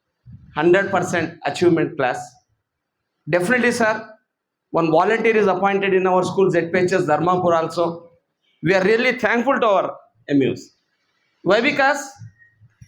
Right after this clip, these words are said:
education is the ultimate weapon for future generation. Since we are nation builders, ultimate thing is, sir, that volunteer,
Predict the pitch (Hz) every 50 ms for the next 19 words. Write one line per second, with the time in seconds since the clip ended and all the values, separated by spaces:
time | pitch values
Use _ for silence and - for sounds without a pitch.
0 | _ _ _ - 202 202 240 311 320 330 330 320 330 339 320 311 247 285 269 240
1 | 247 294 302 285 294 285 269 247 262 254 311 302 285 247 277 269 233 - - 330
2 | 262 - 294 262 208 220 196 - 139 - - - - - _ _ _ _ _ _
3 | _ _ _ _ _ _ _ _ _ _ _ _ _ _ _ _ _ _ _ _
4 | _ _ _ _ _ _ _ _ _ _ _ _ _ - - - 302 320 330 -
5 | - 285 294 294 294 285 277 254 247 254 247 262 294 277 240 247 233 196 185 131
6 | - - - - - - _ _ _ _ _ _ _ _ _ _ _ _ _ _
7 | _ _ _ _ _ _ _ _ _ - - - - 208 220 254 240 - 339 330
8 | 330 320 - - 262 254 247 226 202 180 180 - - - _ _ _ _ _ _
9 | _ _ _ _ _ - - - - 269 269 240 240 - - 196 160 214 226 202
10 | 208 208 226 254 277 277 226 262 247 247 - -